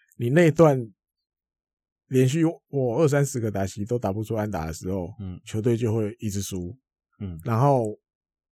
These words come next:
Speaker 1: 我刚要重点是，你连怎么帮你自己走出低潮的能力可能都还没有。
Speaker 2: 嗯。
Speaker 1: 要撑这么久。就是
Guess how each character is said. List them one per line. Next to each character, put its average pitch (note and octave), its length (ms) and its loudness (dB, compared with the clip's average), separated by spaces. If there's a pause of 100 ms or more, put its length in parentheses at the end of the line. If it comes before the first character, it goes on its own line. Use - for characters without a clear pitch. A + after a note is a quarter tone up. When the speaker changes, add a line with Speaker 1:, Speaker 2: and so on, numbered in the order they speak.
(340)
Speaker 1:
我 A#2 240 0
刚 D3+ 240 4
要 D#3 100 4 (260)
重 C#3+ 220 2
点 G#2 220 -2
是， B2 180 -4 (640)
你 B2 400 0
连 A2 440 2
怎 A#2 140 -2
么 G2+ 220 -2 (100)
帮 C3 240 2
你 G2+ 200 -2
自 A2+ 200 -4
己 D#2+ 360 -10 (800)
走 F#2 180 -4
出 A2+ 220 -6
低 A2 200 -4
潮 F#2+ 220 -6
的 F#2+ 100 -6
能 F#2 240 -6
力 G#2+ 120 -2
可 F#2+ 160 -10
能 E2 120 -10
都 G#2 160 -4
还 F2+ 220 -6
没 F2 220 -6
有。 D#2 120 -6 (240)
Speaker 2:
嗯。 F2 220 -8 (560)
Speaker 1:
要 A#2+ 160 0 (220)
撑 A#2 280 2
这 A#2+ 80 0
么 A2+ 120 2
久。 - 180 -8 (840)
就 C3 120 -2
是 C3+ 200 0